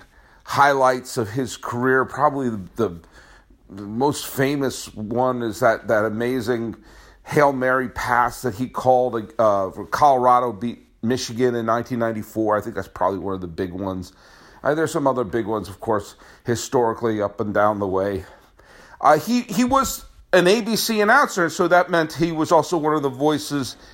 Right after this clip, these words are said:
for the Olympics for many years, along with, like, Jim McKay and Al Michaels and Howard Cosell.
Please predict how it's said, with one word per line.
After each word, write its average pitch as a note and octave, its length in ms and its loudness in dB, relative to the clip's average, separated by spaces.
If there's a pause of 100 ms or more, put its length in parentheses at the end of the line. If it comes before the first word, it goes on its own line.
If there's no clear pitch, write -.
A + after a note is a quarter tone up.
(320)
for E3 160 2
the F#3 80 4
Olympics B3 580 0
for D#3+ 220 -2
many C3 220 0
years, G2 360 -4
along B2 400 2
with, B2 300 0 (260)
like, A#2 220 -4
Jim C3+ 280 2
McKay B2+ 560 0
and A#2 80 -2
Al C3 260 4
Michaels A#2+ 600 0
and B2 140 -4
Howard B2 380 2
Cosell. A#2 680 2